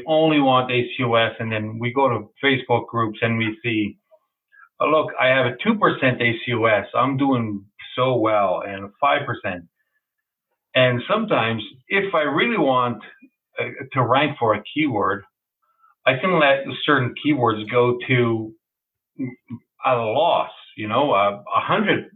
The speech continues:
a hundred percent A C O S. And, and I let it go just so I can someday get that keyword ranking organically, no matter what it co-, it's costing me right now. Have you ever, uh,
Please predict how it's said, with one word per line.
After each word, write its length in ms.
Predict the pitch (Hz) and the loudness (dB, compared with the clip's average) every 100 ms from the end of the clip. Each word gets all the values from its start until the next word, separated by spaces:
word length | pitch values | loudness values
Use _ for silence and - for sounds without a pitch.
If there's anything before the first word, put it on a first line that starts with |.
| - | -8
a 120 | 110 | -2
hundred 260 | 156 208 | 0 0
percent 380 | 123 110 104 98 | -2 -2 -2 -2
A 80 | 101 98 | -4 -4
C 80 | 113 | -2
O 140 | 98 | 0
S. 180 | 90 85 - _ - - _ _ - - | 0 -2 -8 _ -20 -20 _ _ -18 -2
And, 480 | 127 120 117 117 - _ | 2 2 0 -4 -8 _
and 100 | 139 | 0
I 120 | 135 147 | 2 2
let 200 | 196 165 | 2 2
it 140 | 135 | 0
go 200 | 143 143 | 2 2
just 280 | 135 135 131 - | 2 0 0 0
so 140 | 135 | 2
I 220 | 131 131 - | 2 0 -2
can 380 | 131 123 113 - - _ _ - - | -2 0 -4 -8 -20 _ _ -20 -2
someday 540 | 180 208 117 104 104 | 0 0 0 0 -2
get 260 | 104 113 110 | 0 0 2
that 320 | 107 104 - _ - | 2 2 -2 _ -8
keyword 420 | 127 107 107 107 | -6 -2 0 0
ranking 420 | 107 110 113 107 | 0 0 -2 -4
organically, 840 | 101 101 113 131 113 - 98 98 110 | -4 0 2 2 2 -2 -6 -6 -6
no 160 | 120 113 | -4 0
matter 300 | 110 110 107 | 2 2 2
what 200 | 113 104 | 2 0
it 120 | 101 - | -2 0
co-, 160 | 117 - | 0 0
it's 140 | 107 - | -6 -4
costing 420 | - 117 107 110 104 | 0 0 0 -4 -4
me 160 | 104 | -4
right 340 | 98 104 101 98 | -4 0 0 -2
now. 380 | 101 95 85 80 _ _ _ _ _ _ _ _ _ _ _ _ _ _ | -4 -4 -4 -6 _ _ _ _ _ _ _ _ _ _ _ _ _ _
Have 180 | 139 135 | 0 2
you 240 | 131 127 - | 2 0 -2
ever, 480 | 156 151 160 156 165 - _ - _ _ _ _ - | 0 2 2 2 0 -8 _ -20 _ _ _ _ -2
uh, 400 | 131 127 123 117 | 0 2 2 0